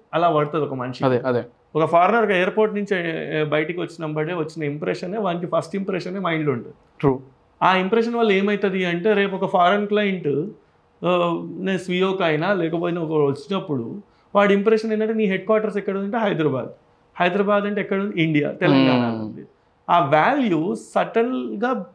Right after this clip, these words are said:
Speaker 1: back of the mind work అవుతుంది.
Speaker 2: Yeah.
Speaker 1: ఇవన్నీ డైరెక్ట్ కాంట్రిబ్యూటర్స్ కన్నా ఇండైరెక్ట్ కాంట్రిబ్యూటర్స్ ఎక్కువ ఉంటాయి మనకి.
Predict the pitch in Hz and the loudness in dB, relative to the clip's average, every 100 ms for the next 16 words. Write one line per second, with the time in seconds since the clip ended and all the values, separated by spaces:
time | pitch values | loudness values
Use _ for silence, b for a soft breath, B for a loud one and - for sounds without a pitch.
0 | 156 151 170 220 196 202 190 196 156 156 | 0 2 2 0 0 -2 -2 -2 -2 -2
1 | 143 135 - _ 135 127 - - _ 147 | -4 -6 -16 _ 2 2 0 -14 _ -2
2 | 175 240 185 143 160 240 233 233 226 220 | 0 0 0 2 2 0 -2 0 0 0
3 | 220 214 214 214 208 220 175 196 240 233 | -4 -2 -4 -4 -4 -4 -2 -2 -2 -2
4 | 214 202 196 185 185 202 190 160 - 147 | -4 -4 -4 -6 -6 -8 -8 -10 -8 -8
5 | 117 117 113 123 | -8 -12 -16 -20